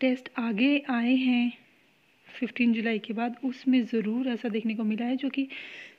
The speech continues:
जल्द ही मैं आपके साथ share करूँगी। तो फ़िफ़्टीन जुलाई का जो summary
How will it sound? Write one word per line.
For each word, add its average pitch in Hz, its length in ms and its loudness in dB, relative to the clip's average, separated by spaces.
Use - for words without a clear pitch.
जल्द 247 420 0
ही 277 200 4
मैं 254 160 4
आपके 233 320 -4
साथ 226 300 -8
share 220 320 -2
करूँगी। 226 460 -2
तो 254 460 0
फ़िफ़्टीन 311 460 2
जुलाई 269 300 2
का 277 120 0
जो 262 140 2
summary 233 600 4